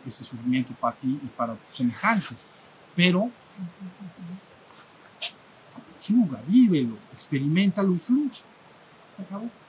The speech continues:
Sigue cobrando conciencia. ¿Ya vieron? Tan pronto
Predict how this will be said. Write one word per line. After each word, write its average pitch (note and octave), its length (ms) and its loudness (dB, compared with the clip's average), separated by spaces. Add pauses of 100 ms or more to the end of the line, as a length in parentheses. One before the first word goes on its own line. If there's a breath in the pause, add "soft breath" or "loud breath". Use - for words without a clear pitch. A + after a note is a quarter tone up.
(220)
Sigue E3 260 -2
cobrando D3 460 -6
conciencia. F3 560 -6 (240)
¿Ya D3 100 -2
vieron? C#3+ 320 -2 (420 loud breath)
Tan C3+ 240 2
pronto F#3 680 2